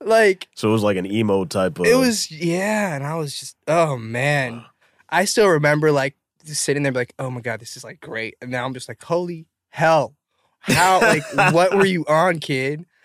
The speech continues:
Speaker 1: Um, <laughs>
Speaker 2: It's scary how that happens, too, 'cause if, I feel like even when you're an adult, you're still, like,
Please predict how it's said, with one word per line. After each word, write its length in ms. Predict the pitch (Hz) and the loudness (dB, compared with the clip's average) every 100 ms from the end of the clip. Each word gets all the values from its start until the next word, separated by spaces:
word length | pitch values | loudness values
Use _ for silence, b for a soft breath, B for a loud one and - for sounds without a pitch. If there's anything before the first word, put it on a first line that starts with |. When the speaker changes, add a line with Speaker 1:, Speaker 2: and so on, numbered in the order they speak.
| b b b _ | b b b _
Speaker 1:
Um, 500 | 147 143 143 131 123 - | 0 2 2 -2 -6 -4
<laughs> 260 | - - | -2 0
Speaker 2:
It's 140 | 262 - | 0 0
scary 320 | - 135 143 | 0 2 4
how 120 | 113 110 | 2 2
that 180 | 101 101 | 0 0
happens, 340 | 123 90 90 | -2 -4 -12
too, 180 | - 110 | -6 -6
'cause 180 | 101 95 | -6 -10
if, 180 | 87 - | -12 -14
I 80 | 90 | -8
feel 200 | 107 113 | -2 0
like 160 | 101 | 0
even 160 | 104 110 | 0 0
when 100 | 104 | 0
you're 100 | 98 | 0
an 100 | 90 | -2
adult, 380 | 82 82 95 85 | -4 -2 -4 -4
you're 140 | 80 78 | -12 -12
still, 320 | - 95 92 | -8 -6 -6
like, 240 | 80 76 | -8 -14